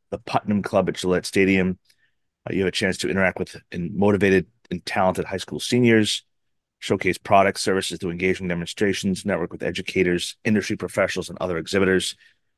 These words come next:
as well as contribute to the educational and professional development of young minds.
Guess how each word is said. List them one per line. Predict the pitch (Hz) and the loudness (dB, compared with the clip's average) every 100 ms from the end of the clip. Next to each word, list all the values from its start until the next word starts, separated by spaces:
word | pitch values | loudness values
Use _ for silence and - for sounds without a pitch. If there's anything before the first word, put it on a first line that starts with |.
| - | -8
as | - 104 | -2 4
well | 104 | 4
as | |
contribute | - 101 - 107 | 4 -2 0 0
to | 101 | 0
the | 98 | 0
educational | 95 98 - 98 - | 0 -2 -4 -4 -4
and | 90 | -8
professional | - 101 - 90 | -2 -2 -2 -2
development | 90 92 82 | 0 0 0
of | |
young | 90 90 | -2 0
minds. | 90 90 90 85 | 2 2 0 -2